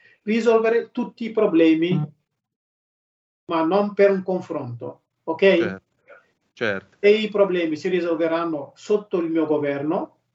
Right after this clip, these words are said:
Speaker 1: e questo ne sono sicuro, perché io faccio questa cosa solo per il mio paese, non mi interessa niente altro.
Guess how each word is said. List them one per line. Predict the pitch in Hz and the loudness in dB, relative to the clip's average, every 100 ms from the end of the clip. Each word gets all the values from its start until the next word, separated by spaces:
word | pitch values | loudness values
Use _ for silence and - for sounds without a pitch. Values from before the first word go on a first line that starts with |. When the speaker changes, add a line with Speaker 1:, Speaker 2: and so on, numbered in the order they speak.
| _ | _
Speaker 1:
e | 175 | 0
questo | 196 190 214 | 2 2 0
ne | 208 | -2
sono | 214 214 | 0 -2
sicuro, | - 196 151 143 135 - _ | -2 2 2 4 0 -8 _
perché | - 170 190 | -2 2 6
io | 180 202 226 277 320 - _ _ _ - | 8 6 6 4 2 -2 _ _ _ 0
faccio | 214 214 180 160 | 2 2 -2 0
questa | 202 196 185 | -2 0 -2
cosa | 202 214 220 | 0 0 0
solo | - - 226 226 | -4 0 2 2
per | 220 220 | 0 -2
il | |
mio | 214 214 | -2 -4
paese, | 185 165 151 143 139 | 0 0 2 -2 -2
non | 185 202 | 0 0
mi | 214 | 0
interessa | 233 202 185 214 214 220 226 | -2 0 2 2 0 -4 -4
niente | 180 180 196 190 | -2 0 0 0
altro. | 190 127 117 - _ | -4 -4 -10 -18 _